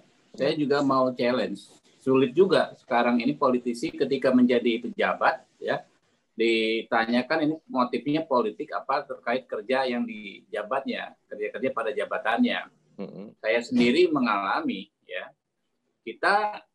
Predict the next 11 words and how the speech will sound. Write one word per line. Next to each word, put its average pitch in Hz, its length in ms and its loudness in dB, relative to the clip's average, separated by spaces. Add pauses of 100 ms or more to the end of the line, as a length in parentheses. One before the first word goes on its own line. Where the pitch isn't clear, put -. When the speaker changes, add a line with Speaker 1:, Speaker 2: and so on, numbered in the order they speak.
Speaker 1:
di 139 360 -2
jabatan-jabatan 123 880 -2
politik 117 400 -8
ini 160 480 -8 (560)
kadang-kadang 123 580 -4
juga, 139 540 0 (560)
eh, 120 1160 -6
apa 120 300 -8
namanya, 139 680 -8 (1700)
rin-, 151 240 -10
bukan, 147 320 -4